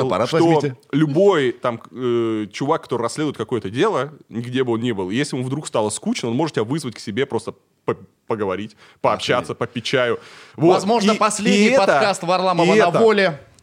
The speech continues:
Speaker 2: смотри, не, не, нет. А, и это, а, мне кажется, было бы классной фишкой для, э, т-, тех же там М В Д, чтобы хантить себе новых сотрудников. Говорят, твоя жизнь серая, скучная, ты можешь вызвать любого чувака к себе <laughs> просто,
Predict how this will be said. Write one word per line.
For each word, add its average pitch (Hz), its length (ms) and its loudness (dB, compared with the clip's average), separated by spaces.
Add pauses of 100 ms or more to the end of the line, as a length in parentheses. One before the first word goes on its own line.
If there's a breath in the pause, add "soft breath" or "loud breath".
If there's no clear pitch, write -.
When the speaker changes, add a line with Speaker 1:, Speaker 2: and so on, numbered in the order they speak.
(140)
Speaker 2:
смотри, 139 440 0
не, 135 160 0
не, 151 120 2
нет. 107 360 -6
А, 110 260 0 (120)
и 143 160 0
это, 131 440 -2 (240)
а, 113 260 2
мне 123 140 -2
кажется, 175 280 -2
было 156 160 0
бы - 60 -8
классной 160 340 -2
фишкой 147 460 -6
для, 110 520 0 (560 loud breath)
э, 107 260 0
т-, - 100 -16
тех 127 220 0
же 117 120 -6
там 98 360 -4 (120)
М 117 160 -2
В 117 100 -2
Д, 190 380 2
чтобы 127 520 -2 (280)
хантить 143 320 -2
себе 117 140 -6
новых 123 200 -2
сотрудников. 117 360 -6
Говорят, 104 260 -4 (420 soft breath)
твоя 127 220 0
жизнь 147 200 -4
серая, 135 360 2
скучная, 151 600 -6 (300 soft breath)
ты 135 80 -2
можешь 147 240 0
вызвать 143 340 -2
любого 135 320 0
чувака 147 360 0
к - 40 -10
себе 131 400 2
<laughs> 160 40 -8
просто, 98 640 -2